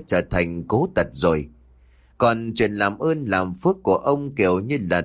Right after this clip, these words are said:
tàu khi mà nói về người ngụy quân tử, hay nói nôm na là khẩu Phật tâm xà. Nói giả nhân giả nghĩa trên đầu môi chót lưỡi.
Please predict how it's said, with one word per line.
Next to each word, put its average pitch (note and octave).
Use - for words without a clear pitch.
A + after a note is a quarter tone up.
tàu E2+
khi C#3
mà G2
nói F2
về F2+
người F2
ngụy F2
quân B2+
tử, F2
hay G#2+
nói G#2
nôm G2+
na F2+
là E2+
khẩu E2
Phật F2
tâm F#2+
xà. C#2+
Nói A2+
giả A2
nhân B2
giả F2+
nghĩa F#2+
trên B2+
đầu F2+
môi B2+
chót F3+
lưỡi. D#3+